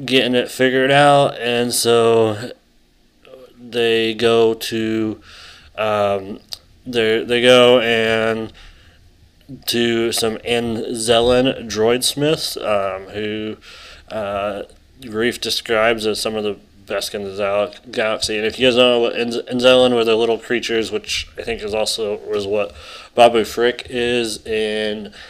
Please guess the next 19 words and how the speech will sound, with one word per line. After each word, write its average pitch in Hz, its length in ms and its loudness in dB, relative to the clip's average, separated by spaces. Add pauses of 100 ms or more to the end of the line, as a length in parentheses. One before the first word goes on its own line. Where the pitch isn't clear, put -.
(320)
the 104 920 -4 (760)
Rise 107 220 0
of 90 60 -6
Skywalker, 104 720 2
that 95 180 -4
same, 98 500 -8
they're 95 220 -12 (200)
little 101 220 -4
dudes 95 340 -10
and 92 100 -12
they 90 100 -8
speak 98 400 -10
in 92 280 -12 (1600)
much, 110 480 -6 (200)
or 101 300 -6 (1800)
broken 117 480 4
sentences 101 720 -2
and, 90 340 -12
yeah. 90 260 -6